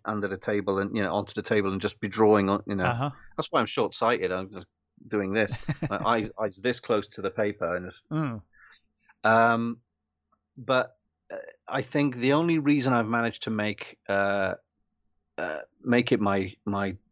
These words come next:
Speaker 1: day-to-day job is that I don't have a style. I, I tried to draw like the Marvel comics, and I tried to draw Disney stuff, and I tried to draw,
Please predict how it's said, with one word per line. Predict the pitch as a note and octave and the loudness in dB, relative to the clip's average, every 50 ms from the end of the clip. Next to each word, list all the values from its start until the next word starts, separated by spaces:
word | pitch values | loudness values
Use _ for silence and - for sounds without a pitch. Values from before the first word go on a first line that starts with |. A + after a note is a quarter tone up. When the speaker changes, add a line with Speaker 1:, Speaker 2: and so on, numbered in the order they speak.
| _ - - | _ -6 0
Speaker 1:
day-to-day | G2+ G#2+ A2 G#2+ - G2+ - G2+ F#2+ F#2 | 2 2 2 2 0 -2 -2 -2 -2 -2
job | F2 C3 C3 B2 F#2+ E2 D#2+ - | -2 0 0 0 -2 -4 -6 -6
is | C2+ F#2 F#2+ F#2 - | -6 -6 -6 -4 0
that | - G#2 G2+ G2+ - - - - _ - - - - - - - - - - _ _ _ _ _ - | 2 4 4 4 0 -6 -18 -18 _ -20 -20 -20 -20 -20 -20 -20 -20 -20 -20 _ _ _ _ _ -4
I | G#2+ A2 | -2 2
don't | G#2+ B2+ C3+ A2 | 2 2 2 2
have | A2 B2 A2 | 0 -2 -4
a | A#2 | -4
style. | - - - G#2+ G2 A2 B2+ C3+ D3 D#3 - - - - - - | -6 -4 -2 -2 0 0 0 -2 -2 -6 -8 -14 -20 -20 -10 -4
I, | - G#2 A2 A2 - G2 | -2 0 0 0 0 -2
I | G#2+ | -4
tried | - - - C#3+ C#3 C#3 B2+ - | -2 0 2 4 4 2 2 -2
to | C3 | -4
draw | A2 G#2+ B2 A#2+ A#2+ | -2 2 4 6 6
like | A2+ A2 G#2+ G#2 G2 - - - - | 6 6 4 2 0 -2 -6 -16 -10
the | - G#2 | -8 -6
Marvel | G2 G2+ G2+ G2 F#2+ G2 F#2+ F2+ - - _ _ _ _ _ _ _ _ _ - - | -4 -4 -4 -4 -6 -6 -10 -12 -14 -18 _ _ _ _ _ _ _ _ _ -16 -6
comics, | - - G2+ F#2+ F#2+ F#2+ - - - - | -2 0 0 2 0 -2 -4 -6 -8 -6
and | G2 F#2 | -4 -4
I | G2 | -4
tried | F#2+ - - B2 A#2+ A#2 | -2 0 2 2 2 2
to | - | 0
draw | A2 - A#2 A2 G#2 G#2 G2 - - _ _ _ _ _ _ _ _ _ | -2 0 4 4 4 4 2 0 -6 _ _ _ _ _ _ _ _ _
Disney | - C3 C3 A2+ F#2+ G#2 G2 | 0 0 0 0 -2 -4 -6
stuff, | F2+ - - G#2 F#2+ F#2 - - | -6 -4 -2 0 0 0 -2 -4
and | G2 | -4
I | G2 G2 | -4 -4
tried | - - A#2+ A#2 A2+ - | -4 -2 -2 -2 -2 -2
to | G#2 | -4
draw, | F#2+ - A2 G#2 G#2 | -2 2 2 4 4